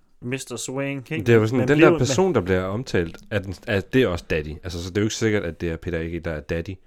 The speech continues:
Speaker 2: Men jeg tror, daddy og, og karruselkongen og Swing King, de er alle sammen den samme person,
Speaker 1: det tror jeg også.
Speaker 2: der bliver refereret til.
Speaker 1: Det er jo ligesom, at man kan få en
Speaker 2: Så
Speaker 1: anden
Speaker 2: det er jo bare den her
Speaker 1: persona.
Speaker 2: person, der har det, det på den der måde.
Speaker 1: Ja.
Speaker 2: Og det kan jo sagtens være, at det er ham selv, eller en af de andre i bandet.
Speaker 1: Ja, ja, eller
Speaker 2: Eller en
Speaker 1: en
Speaker 2: eller anden ven, de havde, eller
Speaker 1: eller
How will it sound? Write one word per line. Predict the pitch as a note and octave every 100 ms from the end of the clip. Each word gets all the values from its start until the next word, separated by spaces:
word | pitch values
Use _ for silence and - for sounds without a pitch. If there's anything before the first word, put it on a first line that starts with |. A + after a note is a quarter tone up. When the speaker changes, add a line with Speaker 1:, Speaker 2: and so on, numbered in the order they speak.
| _ _ _ _ _ -
Speaker 2:
Men | G2
jeg | D#2+
tror, | F#2
daddy | D2+ G2+ G#2+ D#2+
og, | E2+ - C2
og | D#2+ F2+
karruselkongen | E2 - G#2+ - E2 D#2
og |
Swing | - G2 F#2+
King, | E2+ - _ -
de | F#2+
er |
alle | G2
sammen | G2 D#2+
den |
samme | D2+ E2
person, | E2 D#2
Speaker 1:
det | D3
tror | -
jeg | F2+
også. | - -
Speaker 2:
der | G2
bliver | F2+
refereret | D2+ E2 F2 D2+
til. | D2 -
Speaker 1:
Det | C3+
er |
jo |
ligesom, | C3+ C#3+ D3+
at | C#3
man | C3
kan | B2
få | C#3+
en |
Speaker 2:
Så | B2+
Speaker 1:
anden | G#2+
Speaker 2:
det | A2
er |
jo | G#2+ G#2+
bare | G2
den | G#2
her | G#2+
Speaker 1:
persona. |
Speaker 2:
person, | C#3 - A#2+ F#2
der |
har | F#2+ - C3+ F2
det, | G2+ G#2
det | -
på | F2
den | F#2 F2+
der | D#2+
måde. | D#2 D#2 D#2+
Speaker 1:
Ja. | A#2+ - - - - - - - _ - _ -
Speaker 2:
Og | F2
det | -
kan | A2+
jo |
sagtens | G#2 F2+ E2
være, | F2
at |
det | E2
er |
ham | D#2+
selv, | - F#2+
eller | F#2 F2
en | G2+
af | F2+
de | F2
andre | E2+ F#2+
i |
bandet. | E2 D#2 D#2 D#2+ - -
Speaker 1:
Ja, | B2+ C3+
ja, | G#2 -
eller |
Speaker 2:
Eller | A2+
en | A2
Speaker 1:
en |
Speaker 2:
eller | G#2+ G#2+
anden | G2
ven, | G2+ D3+
de | E2+
havde, | D2+ C#2+ D#2+ -
eller | D2+
Speaker 1:
eller | D2+